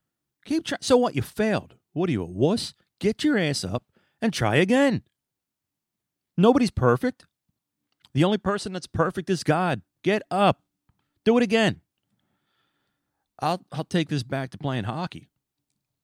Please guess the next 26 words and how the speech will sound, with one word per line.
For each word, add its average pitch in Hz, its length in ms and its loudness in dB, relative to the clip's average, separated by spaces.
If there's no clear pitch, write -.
I - 40 -4
remember 127 240 4
when 110 160 4
I 101 60 -2
first 131 240 -2
put 113 140 -4
the 87 80 -12
skates - 420 -10
on. 78 160 -20
It - 60 -8
was 160 120 -4
a 196 60 -8
crap 240 340 0
show. 95 360 0
I - 60 -12
could 139 160 -8
barely 147 280 2
stand. 135 480 -6
I'm 127 140 -8
like, 120 220 -6
"I'm 110 320 -10
never 117 480 -6
going 101 320 -6
to - 100 -12
make 95 360 -12
this. - 460 -20